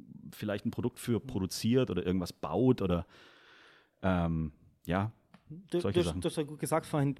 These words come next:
Speaker 2: Podcast-Hörer, da stimme ich dir auch zu, sind Loyale oder sind
Speaker 1: Mhm.
Speaker 2: loyale Zuhörerinnen. Und da ist auch, auch so,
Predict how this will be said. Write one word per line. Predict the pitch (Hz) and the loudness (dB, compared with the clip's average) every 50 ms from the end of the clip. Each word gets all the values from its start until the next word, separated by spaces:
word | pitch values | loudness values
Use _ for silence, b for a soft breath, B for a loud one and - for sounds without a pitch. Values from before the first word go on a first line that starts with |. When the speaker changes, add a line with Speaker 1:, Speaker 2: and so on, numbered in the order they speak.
| - | -2
Speaker 2:
Podcast-Hörer, | - 147 147 - - 156 143 - - 143 143 139 147 143 | -2 -2 -2 0 -2 -4 -4 -2 -2 -2 0 0 0 -2
da | 135 - - 151 - - _ - | -2 -2 -2 -2 -2 -4 _ -8
stimme | - - 151 143 | -2 2 2 4
ich | 143 135 | 4 4
dir | 131 | 2
auch | 120 - | 0 -2
zu, | - - 156 156 156 - - - | -2 -2 0 0 0 -2 -6 -10
sind | - - - - 147 143 143 135 - _ - | -16 -14 -6 -2 0 0 0 -2 -6 _ -8
Loyale | 131 127 127 123 123 123 123 147 180 208 240 226 - | -4 -2 -2 0 0 0 0 0 -2 -2 -6 -8 -10
oder | - 131 113 | -4 -2 2
sind | 95 104 135 | 2 2 2
Speaker 1:
Mhm. | 123 | 2
Speaker 2:
loyale | 127 120 123 120 123 147 147 147 | 0 -2 -2 -2 -2 -2 -4 -6
Zuhörerinnen. | - - 165 147 156 151 147 143 156 165 175 185 185 B B B B B B B B B | -4 -4 -2 -2 -2 -2 -4 -4 -4 -4 -6 -6 -10 B B B B B B B B B
Und | - 147 139 135 | -4 -2 0 2
da | 143 143 | 2 2
ist | 143 - | 2 0
auch, | 151 - | -2 -2
auch | - 147 135 | 0 0 0
so, | - - - 147 139 135 - | 0 0 -2 -2 -2 -2 -6